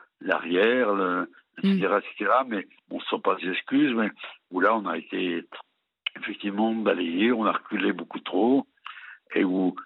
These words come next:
Speaker 1: faut pas oublier que le Bayern a été absolument exceptionnel au niveau défensif, je dirais. Ils ont, ils ont, ils ont, euh, trouvé un, ils ont formé un bloc défensif qui a empêché à Mbappé et, et à Messi d'exister,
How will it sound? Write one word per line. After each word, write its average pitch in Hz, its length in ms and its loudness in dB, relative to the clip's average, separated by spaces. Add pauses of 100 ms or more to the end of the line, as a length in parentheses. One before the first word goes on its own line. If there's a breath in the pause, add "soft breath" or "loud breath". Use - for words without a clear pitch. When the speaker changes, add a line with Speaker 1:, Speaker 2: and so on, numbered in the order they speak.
(140)
Speaker 1:
faut - 220 0
pas 104 60 6
oublier 98 340 2
que - 100 -8
le 107 60 2
Bayern 101 400 2
a 98 100 2
été 92 180 -4
absolument 104 460 2
exceptionnel 110 640 0 (440 soft breath)
au 113 100 6
niveau 107 300 4
défensif, 123 640 0
je - 60 -8
dirais. 90 280 0 (360 loud breath)
Ils - 140 0
ont, 107 280 0
ils 120 200 0
ont, 107 300 2 (580 loud breath)
ils 98 320 2
ont, 110 320 4
euh, 87 300 0
trouvé 123 400 2
un, 95 260 2 (260 loud breath)
ils 98 140 -4
ont 101 100 2
formé 127 360 2
un 107 140 4
bloc 113 300 2
défensif 107 640 -2
qui 113 120 -2
a 95 140 2 (400 loud breath)
empêché 107 600 2
à 87 220 4
Mbappé 98 380 -2 (720 loud breath)
et, 95 60 -4
et 92 40 0
à 87 60 0
Messi - 340 2
d'exister, 113 680 -2